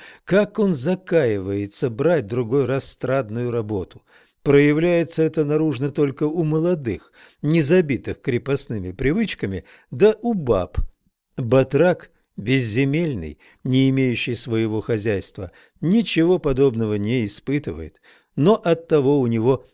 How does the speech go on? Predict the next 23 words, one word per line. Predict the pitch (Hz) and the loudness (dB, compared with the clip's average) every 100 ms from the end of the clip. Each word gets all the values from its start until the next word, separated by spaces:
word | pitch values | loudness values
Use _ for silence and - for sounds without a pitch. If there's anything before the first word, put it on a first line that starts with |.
| _ - | _ 0
и | 175 | 2
вырабатывается | 170 196 196 156 113 85 - 87 82 - - 95 - _ - | 4 4 2 0 -4 -4 -8 -8 -10 -10 -12 -12 -16 _ -4
известная | 135 104 107 147 180 - 143 143 139 _ _ _ - | -4 -2 -2 -2 -4 -6 -4 -4 -6 _ _ _ -6
тупость. | 160 120 - 101 - - - _ _ _ _ _ _ _ _ _ _ - | -4 -4 -6 -8 -8 -10 -14 _ _ _ _ _ _ _ _ _ _ -2
Работа | 147 131 123 123 147 127 | 2 4 4 2 0 0
летом | 117 170 - 87 80 | 0 0 -2 -6 -8
в | - | -10
страду, | - 127 110 95 85 - - _ | -8 -2 -2 -2 -6 -10 -20 _
в | - | -6
помещичьем | - 180 120 - 104 - 104 | 0 2 0 -2 -8 -8 -8
хозяйстве, | - 117 104 90 - - 95 - _ - | -6 -6 -4 -4 -6 -12 -14 -14 _ 0
разоряет | 147 165 143 147 101 90 85 | 2 4 2 2 2 -2 -4
мужика, | 101 92 92 92 101 | -8 -10 -10 -10 -10
и | - 151 | -4 -4
потому | 143 147 160 175 190 | -2 0 2 2 0
на | 117 | -4
такую | 101 98 120 98 | -6 -6 -2 -2
работу | 95 95 95 - 101 | 0 -2 -2 -4 -4
он | 92 | -2
идет | 101 101 92 - - - | -2 -2 -2 -6 -20 -4
лишь | 139 160 151 - | 0 2 2 -2
из | 156 151 - | -4 -4 -2
крайности, | 165 165 113 76 - - | 2 2 2 -2 -10 -12